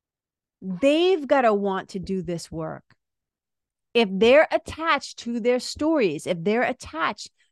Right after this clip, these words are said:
to their limitations, real or perceived, right? If they're, if they're stuck in their old identity, if they're not ready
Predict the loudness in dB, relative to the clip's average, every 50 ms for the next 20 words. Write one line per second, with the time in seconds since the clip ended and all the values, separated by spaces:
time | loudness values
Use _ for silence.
0 | _ _ -6 -4 -2 0 0 0 0 0 0 0 0 -2 -4 -4 -2 -2 -2 -2
1 | -2 -4 -4 -4 -2 0 0 2 2 0 0 -2 -4 -4 -2 0 0 0 0 0
2 | -2 -4 -6 -4 -4 -4 -4 -6 -10 _ _ _ _ _ _ -4 -4 0 0 0
3 | 2 2 2 0 -2 -4 -4 -4 -4 -4 0 2 4 4 4 2 0 -4 -8 -10
4 | -4 0 2 4 4 4 2 0 -8 _ _ _ _ _ _ _ _ -8 -4 -4
5 | -2 0 2 2 2 2 2 0 0 0 0 0 0 0 0 0 0 -2 -2 -2
6 | -2 0 0 -2 -4 -4 -6 -6 -8 -6 -8 -8 -6 0 0 2 2 2 2 0
7 | 0 2 2 2 0 0 -2 0 4 4 6 6 4 2 0 0 -2 -4 -6 -10